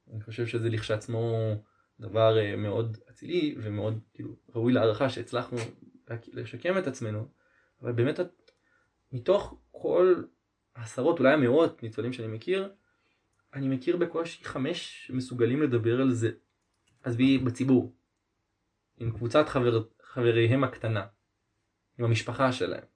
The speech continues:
מצליחים למלל את זה, שמצליחים לבוא ולבקש עזרה מפסיכולוג, שאני צריך עזרה, כי עכשיו אני לא יודע, אני רוצה לבנות קשרים משמעותיים בחיים, שאני רוצה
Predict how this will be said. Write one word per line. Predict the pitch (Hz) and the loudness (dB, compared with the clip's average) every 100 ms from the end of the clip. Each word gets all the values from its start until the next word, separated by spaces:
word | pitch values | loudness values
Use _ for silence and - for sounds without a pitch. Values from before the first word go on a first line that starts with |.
| _ _ _ _ _ 151 | _ _ _ _ _ -8
מצליחים | 127 175 | 0 2
למלל | 185 180 185 185 | 4 6 8 6
את | 117 | 2
זה, | |
שמצליחים | 107 113 - 151 156 - _ _ _ _ _ _ _ - | -4 -8 -8 -6 -6 -10 _ _ _ _ _ _ _ -2
לבוא | 120 147 185 180 | 4 8 8 6
ולבקש | 151 131 190 185 | 2 2 -2 2
עזרה | 147 139 165 | 2 4 2
מפסיכולוג, | 185 - 127 120 143 165 123 | 0 -4 -2 4 6 6 4
שאני | 110 107 | -4 -8
צריך | 107 135 - | -6 -4 -4
עזרה, | 165 180 | -2 0
כי | 185 - | -2 -4
עכשיו | - 139 | 0 0
אני | 135 | 2
לא | 127 | 4
יודע, | 139 | 4
אני | 113 | 4
רוצה | 107 107 | 2 2
לבנות | 131 123 120 | 2 0 -2
קשרים | - 113 147 | -6 -2 0
משמעותיים | 147 135 131 131 | 0 0 2 2
בחיים, | 113 113 | 2 0
שאני | 104 98 | -4 -6
רוצה | 90 - 123 | -4 2 2